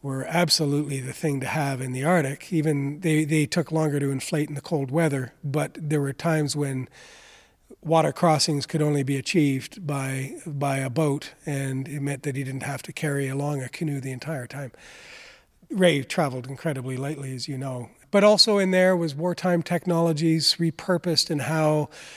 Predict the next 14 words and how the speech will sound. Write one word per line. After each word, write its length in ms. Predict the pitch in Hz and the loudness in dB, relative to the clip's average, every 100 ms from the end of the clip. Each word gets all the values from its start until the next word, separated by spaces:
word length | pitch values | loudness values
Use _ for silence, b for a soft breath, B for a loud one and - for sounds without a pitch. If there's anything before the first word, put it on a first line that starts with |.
| B B B B | B B B B
all 200 | 170 170 | 6 6
of 100 | 147 | 6
the 100 | 147 | 2
great 280 | 139 160 156 | 4 4 6
innovations 680 | 147 139 151 151 165 147 139 | 4 4 2 2 0 -2 -2
of 220 | 139 127 | -4 -2
war 460 | 143 170 170 151 | 0 2 4 4
that 200 | 143 139 | 0 -2
they 120 | 156 143 | -2 -2
give 480 | 143 - 175 175 | -4 2 2 2
to 480 | - 156 143 131 277 | 0 0 0 -2 -6
society, 680 | - 170 - 170 170 160 139 | -6 0 2 4 6 6 4
you 200 | 143 170 | -2 -2
know, 320 | 131 147 143 | -2 -4 -6